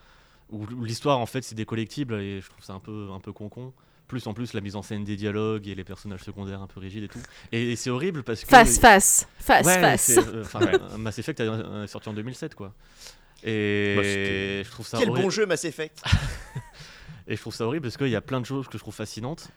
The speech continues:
Speaker 1: Et vraiment, ouais, la première découverte d'un creuset, les pre-, les découvertes des, des,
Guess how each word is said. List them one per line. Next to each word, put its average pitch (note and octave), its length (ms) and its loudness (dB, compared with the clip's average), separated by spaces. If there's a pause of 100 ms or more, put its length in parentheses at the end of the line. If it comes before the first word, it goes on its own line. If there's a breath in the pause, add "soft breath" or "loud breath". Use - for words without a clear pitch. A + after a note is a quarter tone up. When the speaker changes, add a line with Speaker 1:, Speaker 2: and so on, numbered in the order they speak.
(160)
Speaker 1:
Et A2+ 80 -4
vraiment, A#2 360 -4
ouais, B2+ 140 2
la G#2 80 0
première A2 400 -2
découverte A2 380 -4
d'un G#2+ 160 -4
creuset, B2+ 480 -2
les A2 180 -4
pre-, G#2 240 -10 (100)
les A2 140 -8
découvertes A2 480 -6
des, G#2 680 -6 (440 soft breath)
des, A2 180 -4